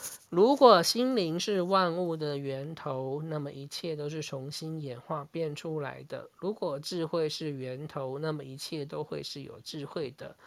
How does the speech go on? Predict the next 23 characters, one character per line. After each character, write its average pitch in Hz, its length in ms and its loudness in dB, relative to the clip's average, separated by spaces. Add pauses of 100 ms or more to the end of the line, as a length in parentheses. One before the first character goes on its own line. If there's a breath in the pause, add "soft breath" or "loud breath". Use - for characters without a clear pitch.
(320 loud breath)
但 226 240 6
如 190 140 4
果 202 160 6
存 160 380 0
在 196 240 2
才 147 180 -2
是 160 180 -2
源 135 340 -4
头， 131 320 -10
那 170 120 -2
么 165 100 -4
一 143 120 -4
切 165 260 -4
万 165 300 0
有 131 160 -6
的 127 100 -10
共 151 320 -4
性 147 200 -8
就 139 120 -6
是 147 140 -4
存 123 280 -10
在 143 220 -6
本 - 220 -16